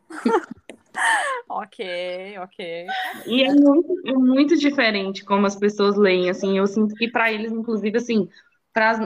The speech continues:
Speaker 2: pras mulheres que leram, assim, é, é um, é difícil ler esse capítulo, assim, sabe? Até uma amiga descreveu como um soco no estômago, assim, ler o, esse primeiro
Speaker 1: Perfeito.
Speaker 2: capítulo, mas,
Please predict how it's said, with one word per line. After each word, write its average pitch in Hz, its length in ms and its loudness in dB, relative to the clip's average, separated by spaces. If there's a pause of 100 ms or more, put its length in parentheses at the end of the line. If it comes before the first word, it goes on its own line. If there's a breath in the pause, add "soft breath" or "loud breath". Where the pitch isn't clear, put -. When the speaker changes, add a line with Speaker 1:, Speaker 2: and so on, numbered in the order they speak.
(120)
Speaker 2:
pras 226 340 2
mulheres 233 600 2
que - 160 -2
leram, 214 520 4
assim, 202 320 -4
é, 214 480 0
é 233 60 0
um, 226 880 0 (580)
é 208 220 0
difícil 240 680 0
ler 214 140 4
esse 208 140 -4
capítulo, 196 600 -4
assim, 190 260 -6
sabe? 196 340 0
Até 190 160 -2
uma 202 160 -2
amiga 190 360 -2 (460 soft breath)
descreveu 202 560 0
como 208 280 4
um 202 80 2
soco 214 340 4
no 269 100 8
estômago, 220 760 2
assim, 196 360 0
ler 185 300 2
o, 180 260 -4 (300)
esse 180 180 -12
primeiro 190 340 0
Speaker 1:
Perfeito. 185 300 -10
Speaker 2:
capítulo, 226 600 -2 (720 soft breath)
mas, 214 1500 0